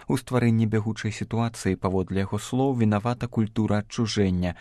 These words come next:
якая разглядае людзей толькі праз прызму іх карыснасці для вытворчасці. Таму пажылыя людзі, губляючы сваё месца ў грамадстве,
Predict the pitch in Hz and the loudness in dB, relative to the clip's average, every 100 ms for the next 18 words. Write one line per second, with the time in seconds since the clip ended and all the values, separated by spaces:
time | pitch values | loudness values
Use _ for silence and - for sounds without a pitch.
0 | - 131 156 151 131 - 113 107 123 127 | -4 -2 -2 -2 -4 0 0 2 0 2
1 | 120 107 117 120 110 110 - - 104 - | 0 2 2 2 -2 -2 -4 -4 -4 -4
2 | - 104 104 120 113 - 123 107 - 98 | -4 -4 0 2 2 0 0 0 0 -2
3 | 95 - 107 101 92 90 87 - 95 87 | -2 -2 -4 0 -2 -2 -6 -2 -2 -2
4 | - 95 - 85 85 - - - 135 123 | -8 -14 -10 -10 -10 -14 -20 -4 2 2
5 | 107 107 110 104 104 101 117 104 107 104 | 2 0 2 2 2 2 2 0 0 2
6 | 104 101 95 - - 98 98 98 98 - | 2 2 -2 -6 -4 -2 0 0 -2 -2
7 | 104 98 104 107 123 131 - 131 | -2 0 0 2 2 -2 -4 -6